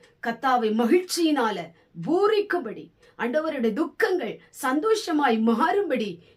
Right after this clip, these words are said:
இவங்களுக்கு ஒரு அற்புதம் செய்யுங்கப்பா. அநேக வருடங்களாய் குழந்தைக்காக காத்திருக்கிறாங்களப்பா. உங்க கேட்கிறதை நீர் அவர்களுக்கு கொடுக்க போவதற்காய் ஸ்தோத்திரம். இப்படி இந்த வசனத்தின்படி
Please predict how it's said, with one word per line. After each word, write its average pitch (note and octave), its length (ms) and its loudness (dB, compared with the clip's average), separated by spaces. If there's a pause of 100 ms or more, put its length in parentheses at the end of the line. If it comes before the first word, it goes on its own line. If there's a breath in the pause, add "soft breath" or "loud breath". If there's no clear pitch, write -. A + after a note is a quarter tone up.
இவங்களுக்கு A3 420 -4
ஒரு A3 120 -2
அற்புதம் E4+ 500 -4
செய்யுங்கப்பா. G3 520 -8 (320 loud breath)
அநேக G#3 380 -4
வருடங்களாய் B3 580 -4
குழந்தைக்காக C#4 720 -6
காத்திருக்கிறாங்களப்பா. A3 1000 -6 (340 soft breath)
உங்க F#3 160 -10 (100)
கேட்கிறதை A3 600 -2 (180 soft breath)
நீர் G#3 180 -6
அவர்களுக்கு G3+ 300 -6
கொடுக்க E4 260 0
போவதற்காய் E4 600 -4
ஸ்தோத்திரம். F3 460 -14 (320 soft breath)
இப்படி A3+ 240 -6
இந்த A#3 140 0
வசனத்தின்படி B3 880 2